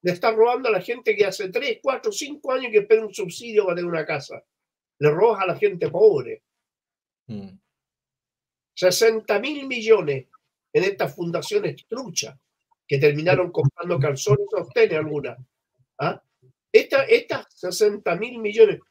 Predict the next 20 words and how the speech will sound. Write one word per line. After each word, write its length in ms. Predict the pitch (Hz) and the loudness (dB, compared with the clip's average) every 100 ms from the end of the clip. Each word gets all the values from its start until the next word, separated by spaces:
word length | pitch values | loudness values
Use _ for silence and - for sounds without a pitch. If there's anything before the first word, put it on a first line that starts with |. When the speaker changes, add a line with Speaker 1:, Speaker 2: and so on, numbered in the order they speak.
| _ _ | _ _
Speaker 1:
¿cuántas 460 | 302 427 - 143 - | -2 -2 -2 -8 -4
casas 380 | 185 185 170 - | -6 -4 -8 -4
pudo 240 | 165 165 | -2 0
haber, 160 | 160 160 - _ | 0 -4 -16 _
cuántos 460 | - 294 302 - 147 | -2 -2 -2 -6 -4
problemas 400 | 160 156 160 143 | -2 -2 -2 -6
familiares 460 | 143 143 147 156 156 | -6 -4 -4 -4 -6
se 80 | |
pudieron 240 | 151 151 147 | -10 -2 -2
haber 120 | 147 | -2
solucionado 680 | - 151 143 143 139 160 151 139 _ _ _ _ - | -8 -14 -10 -8 -4 -4 -4 -8 _ _ _ _ 0
con 120 | 143 | 2
un 100 | 151 | 2
subsidio 500 | 143 147 139 156 156 | -2 -8 -6 -2 -2
familiar? 500 | 139 147 147 147 165 175 _ _ _ _ _ _ _ _ _ _ _ _ _ _ _ _ _ | -4 -6 -4 -2 -4 -6 _ _ _ _ _ _ _ _ _ _ _ _ _ _ _ _ _
Speaker 2:
Mm. 300 | 104 98 90 - _ _ _ - | -16 -14 -16 -20 _ _ _ -8
Speaker 1:
Entonces, 760 | 143 131 190 220 214 - 156 - _ - _ _ _ - - - - _ _ - | -6 -2 6 6 6 2 -4 -4 _ -20 _ _ _ -20 -20 -20 -20 _ _ -2
más 320 | 202 - - | -2 -2 -2
allá, 320 | 202 175 208 | -2 0 -2
viejo, 440 | 185 185 185 - | -2 -4 -6 -14